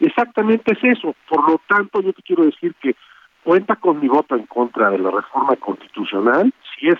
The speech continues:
que se vota, porque la puede bajar Morena, y de cualquier otra reforma que vaya en contra de las instituciones, del Instituto Nacional Electoral y de la democracia y de las libertades de esta ciudad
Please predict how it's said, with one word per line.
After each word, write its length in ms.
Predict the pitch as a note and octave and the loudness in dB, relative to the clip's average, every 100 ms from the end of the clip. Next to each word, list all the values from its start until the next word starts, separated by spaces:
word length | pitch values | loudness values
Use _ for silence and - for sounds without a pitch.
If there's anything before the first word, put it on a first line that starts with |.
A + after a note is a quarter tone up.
| - | -4
que 80 | C#3 | -4
se 140 | B2 | 0
vota, 300 | D#3 B3 G#3 | 2 2 0
porque 260 | - - - | -4 -8 -8
la 60 | |
puede 240 | - C3+ C3 | -4 2 2
bajar 320 | A2+ - B2 | 2 -2 -2
Morena, 420 | B2+ D3 D#3 A3 - _ _ _ - - | 2 2 2 0 -2 _ _ _ -20 -8
y 80 | E3+ | -2
de 120 | G3 | 0
cualquier 400 | G#3+ G3+ - B3+ | 2 0 2 2
otra 260 | C4 A#3 A3+ | 2 0 -2
reforma 380 | - A3+ A3 | -4 -8 -6
que 100 | - | -2
vaya 160 | F#3 G3 | 2 2
en 80 | F#3+ | 0
contra 320 | - F#3+ G3 | -2 -2 2
de 100 | F3 | 4
las 140 | E3 - | 2 -2
instituciones, 880 | - _ - D3+ - D#3+ D#3 D#3 B2 | -18 _ -10 -6 0 0 4 4 4
del 120 | A#2+ | -2
Instituto 500 | A#2 - - C#3 C#3 | -4 -8 -8 -2 0
Nacional 380 | A#2+ - A2+ B2 | 0 -2 0 2
Electoral 680 | A#2 G#2+ - A#2 B2 C#3 - - _ | 2 -2 -2 2 2 0 -4 -18 _
y 100 | C3 | -4
de 120 | C3 | 0
la 100 | C3 | 2
democracia 640 | C3+ C#3 D3 - E3+ E3 E3+ | 2 2 -2 0 0 0 -2
y 40 | |
de 80 | C#3 | -2
las 120 | C3 | -4
libertades 600 | C#3+ C#3 C3+ - E3 D#3 C#3 | 0 0 0 0 0 0 0
de 80 | F#3+ | -2
esta 240 | G#3+ - G3+ | -2 -2 -4
ciudad 420 | C3+ C3 A#3+ | -4 0 0